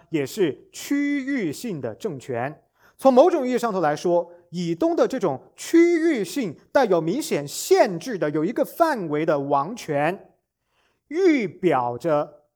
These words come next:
将来士师的时代所拥有的有限的统治的权柄，以及后来以色列的王扫罗所代表的那种区域性的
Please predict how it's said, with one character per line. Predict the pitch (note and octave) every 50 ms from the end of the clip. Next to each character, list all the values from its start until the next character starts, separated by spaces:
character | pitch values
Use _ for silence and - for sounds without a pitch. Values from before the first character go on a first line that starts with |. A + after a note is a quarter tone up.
| _ _ _ _ -
将 | - C4 C4 C4+ B3+
来 | F#3 E3+ B2+ B2+ C#3 D#3 - - _
士 | - - - - - G4 D#4+ G3+
师 | - - - C#4
的 | B3 G#3+ -
时 | - - B2+
代 | B2 D#3+ C3+ - - _
所 | - - - F3+ D#3+ C#3 C3 C3 B2
拥 | D#3 G#3+ A#3 A#3+ A#3+ A3+
有 | F#3+ C#3
的 | B2 B2+ A#2+ A#2+ B2 A#2 A#2+
有 | A#2+ F3 F3 D#3 C#3 A#2+ A2+ A2+ A2
限 | - - - - D#4+ C#4+ A3 D#3 C3+ B2+
的 | B2 A#2 A#2
统 | A#2 - - - C3 A2+
治 | A#2 G#3 F#3+
的 | C#3+ C3
权 | - B2 A2+ B2 C3+
柄， | B2+ A2+ - _ _ _ _ _ _
以 | E3+ E3+ E3+
及 | D3+ C3 E3 F#3 A3 B3+ A#3+ - - _ _
后 | - - G4 F4+ D4
来 | A3+ F#3 F3+ G#3
以 | G3 E3 D3+
色 | D3+ - C4
列 | A#3+ A3+
的 | G3 E3
王 | C#3 B2+ B2+ C3 C3+ D3+ F3+ - _ _ _ _ _ _
扫 | - - - G#3+ G3 F3 D#3 D3 C#3+ C#3
罗 | C3 C#3+ D3+ E3 A3 C#4
所 | B3+ - - C#3+
代 | C3 - A3+ G3+ E3
表 | B2+ C#3+ B2+
的 | A#2+ C3 C3+
那 | D#3+ E3
种 | - C3 A2+ G#2+ - _ _ _ _
区 | - - - - - C#4 C#4 C#4+ C#4+ C#4
域 | B3+ C#4 C4 G#3 E3
性 | - - A3 E3 C3
的 | A#2+ A2 G#2+